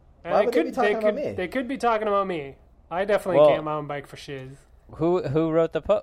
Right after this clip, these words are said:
Speaker 3: who wrote the thing?
Speaker 2: Apoptosis twenty-seven.
Speaker 3: Oh, see, that guy's from Florida.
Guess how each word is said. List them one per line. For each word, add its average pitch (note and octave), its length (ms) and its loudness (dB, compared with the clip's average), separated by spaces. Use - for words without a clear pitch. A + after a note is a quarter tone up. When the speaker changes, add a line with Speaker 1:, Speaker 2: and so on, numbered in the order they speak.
Speaker 3:
who C#3+ 120 -6
wrote C#3+ 180 -4
the D3 100 -12
thing? - 280 -10
Speaker 2:
Apoptosis B2 1400 -6
twenty-seven. A2 680 -4
Speaker 3:
Oh, G#2+ 220 -2
see, G2+ 340 -12
that G2+ 200 -2
guy's F2 220 -6
from E2 140 -20
Florida. E2+ 460 -14